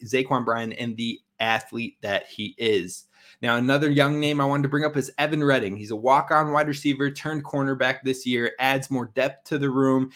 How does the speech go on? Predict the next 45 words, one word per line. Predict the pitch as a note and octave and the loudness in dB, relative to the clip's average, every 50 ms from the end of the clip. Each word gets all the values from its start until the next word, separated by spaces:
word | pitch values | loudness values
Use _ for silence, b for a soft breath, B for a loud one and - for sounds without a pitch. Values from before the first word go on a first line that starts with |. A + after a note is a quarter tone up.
| B B B | B B B
It | A2+ - | -14 -12
sounds | - - D#3+ D#3+ E3+ E3 | -8 -6 -4 -4 -4 -4
like | E3+ E3 D#3+ | -6 -8 -6
he's | - E3+ D3+ | -8 -6 -4
impressed | D#3 C#3 C#3+ - D3+ D3 D#3+ D3 - - | -4 -6 -4 0 0 0 0 -2 -6 -2
Coach | - D3+ D3+ D3+ | -2 -2 -2 -2
Fleck | - - - C#3+ C#3+ D3+ D3 - | -8 -12 -4 -2 0 0 0 -2
with | C3 A#2+ - | -6 -6 -4
how | - C#3+ C#3+ | -2 -2 -2
quickly | C#3 - - - E3 D#3 - - E3+ E3 | -2 -4 -10 -10 -10 -10 -6 -4 -4 -2
he's | D3+ C3+ C#3+ A#2+ - | 0 0 0 -2 -2
come | - - - D#3 D3 C#3+ | -8 -6 -4 -2 -2 0
along | A#2+ G#2+ A2 G#2+ B2 C#3 D#3 E3 | -2 0 0 0 0 0 0 -2
with | E3+ D#3 - | -6 -6 -4
that | E3+ D#3+ D#3 - | -4 -4 -4 -4
transition, | - E3+ E3 D#3+ D#3 D3+ E3 D3 - E3+ D#3+ D3+ | -8 -8 -8 -6 -6 -8 -8 -6 -6 -6 -4 -4
but | C#3+ C#3 - | -4 -4 -2
that | - C#3+ D#3 - _ | -4 -4 -4 -4 _
doesn't | - D#3+ D#3+ D3+ F3 D3+ - _ - | -2 0 0 0 -2 -4 -6 _ -2
immediately | C3 B2+ A#2 C#3+ D#3+ F#3 G3 F3+ F3 D3+ C3 - C#3 D3+ D#3 | -2 0 2 2 2 2 2 2 2 2 2 2 -2 -2 -2
mean | D3+ D#3 D#3 D#3 D3 C3+ C#3+ - _ | 0 0 0 0 -2 -2 -4 -8 _
playtime | - - E3+ F#3+ F#3 F3+ - B2 A#2 A2 A#2+ | -6 0 2 2 2 4 2 0 2 2 2
either. | D3 D3+ C#3+ D3 - - b b b b b b _ _ | 2 2 0 -2 -6 -10 b b b b b b _ _
But | - F3 G#3 F#3 - - - b b b b | 4 6 6 6 4 2 -4 b b b b
if | - B2 - | -10 -8 -6
he's | D#3+ D#3+ C#3 B2 | -6 -6 -2 -2
more | C3+ C#3 C#3+ E3 F#3+ G#3+ | -2 -2 0 0 -2 0
natural | G#3+ G3+ F#3+ F#3+ F#3+ F#3+ - F3 E3+ E3+ E3 | 0 0 0 0 -2 -4 -4 -2 -2 0 0
and | D#3+ C#3 C3 - - - - B2+ - | 0 -2 -4 -6 -10 -18 -20 -6 -4
getting | D#3 F3+ G3 F#3+ F#3 | 0 0 2 0 0
it | F3+ - - - - | -2 -4 -6 -4 -2
very | D3 D3 D#3 F#3 F3+ F3+ E3 - _ _ _ | -2 0 2 2 2 0 0 -6 _ _ _
quick, | - - - D#4 - - _ _ _ _ | -8 -4 -4 -4 -4 -6 _ _ _ _
quickly, | - - D4 C#4+ - E3+ C#3+ A2 G2 G#2 - _ _ _ _ _ _ _ _ _ _ B B B B B - | 0 0 0 0 2 2 2 2 2 -2 -6 _ _ _ _ _ _ _ _ _ _ B B B B B -6
a | C#3 | -6
full | - - F3+ F#3+ G3+ G#3+ | -2 2 4 4 4 4
season | - - G#3 G#3 F3+ F3 F#3 | 2 -4 -6 -4 -2 0 -2
of | F3 D#3 C#3+ | -2 0 -2
development | C#3 C3 B2+ C#3 C#3+ C#3+ C3 C3+ C3 A#2 C3+ | -4 0 2 4 4 4 2 -2 -4 -4 -4
this | D3 D3+ D3 D3 | -4 -4 -4 -2
year | C#3+ C3+ C3 B2 | 0 2 2 2
with | A#2+ B2+ B2+ - | 0 -2 -4 -4
the | C3+ | -10
practice | - - C#3 C3 C3+ C3+ C3+ C#3 C3 B2+ B2+ B2+ - | -4 0 0 0 0 0 0 0 0 0 -2 -4 -6
and | B2+ A#2+ A#2 G#2+ G#2 G#2 | -8 -8 -6 -8 -10 -10